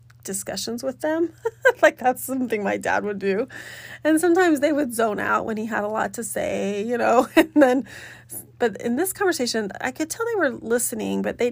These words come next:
they hadn't studied that, so they didn't really have a lot to say about it. And, and I think that my dad was really processing this idea that,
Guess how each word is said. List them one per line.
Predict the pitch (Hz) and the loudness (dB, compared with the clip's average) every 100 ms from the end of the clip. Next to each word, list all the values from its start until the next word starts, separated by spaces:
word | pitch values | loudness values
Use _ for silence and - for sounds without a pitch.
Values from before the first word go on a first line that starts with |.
| - | -4
they | - 277 | -4 -2
hadn't | 392 403 233 | 2 2 2
studied | - - - 170 | -2 -4 -6 -6
that, | 180 208 | -4 -4
so | 233 220 | -4 -6
they | 233 | -6
didn't | 277 - | -6 -4
really | 208 | -4
have | 202 208 | -6 -8
a | 190 | -8
lot | - - | -8 -8
to | 196 | -10
say | 196 339 | -6 -4
about | 294 - - | -2 -4 -6
it. | - - - - _ _ _ - - - - - - - - - | -10 -18 -20 -20 _ _ _ -20 -20 -20 -20 -20 -20 -20 -20 -8
And, | 240 226 - - - - - - | -4 -4 -6 -14 -20 -20 -16 -10
and | 240 | -8
I | 254 | -6
think | 254 359 | 0 0
that | 381 | 2
my | 254 226 | 0 -2
dad | 196 196 240 | -2 0 2
was | 233 | 0
really | 202 202 | -2 -4
processing | 196 214 214 208 - 196 | -2 -4 -4 -6 -6 -4
this | 190 190 | -4 -4
idea | 196 196 214 220 214 | -4 -4 0 0 0
that, | 196 - | -2 -2